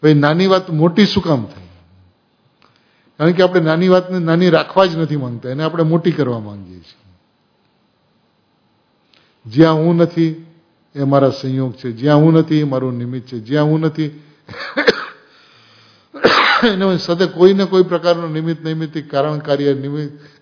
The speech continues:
કર્તા, કર્મ, કોઈને કોઈ સંબંધ સ્થાપીને ઊભો રહે છે. અને જ્યારે ખરેખર કોઈ સંબંધ જ નથી, વાસ્તવિકતાથી કોઈ સંબંધ નથી, બે પદાર્થની વચ્ચે કર્તા કર્મ સંબંધ ન હોઈ શકે,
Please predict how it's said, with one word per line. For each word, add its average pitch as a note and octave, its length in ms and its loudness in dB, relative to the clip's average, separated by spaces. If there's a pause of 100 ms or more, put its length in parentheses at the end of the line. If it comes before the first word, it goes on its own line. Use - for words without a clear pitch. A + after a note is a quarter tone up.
કર્તા, D3+ 320 2
કર્મ, D3 260 0
કોઈને G#3 300 6
કોઈ G3+ 180 6
સંબંધ F3 340 0
સ્થાપીને D3+ 500 0
ઊભો A#2 240 -6
રહે G2+ 140 -12
છે. - 260 -20 (1200)
અને D#3 80 0
જ્યારે F3+ 200 6
ખરેખર G3+ 420 2
કોઈ G#3 200 2
સંબંધ G3 460 4
જ G3 140 6
નથી, F3 240 -4
વાસ્તવિકતાથી F#3 760 -2
કોઈ F#3 180 0
સંબંધ C#3+ 420 -8
નથી, G#2+ 240 -16 (1900)
બે D#3 200 2
પદાર્થની D#3 500 0
વચ્ચે D3 280 -4
કર્તા C#3 320 -8
કર્મ C3 280 -8
સંબંધ B2 360 -10
ન A#2 60 -8
હોઈ G#2+ 160 -10
શકે, A2 340 -20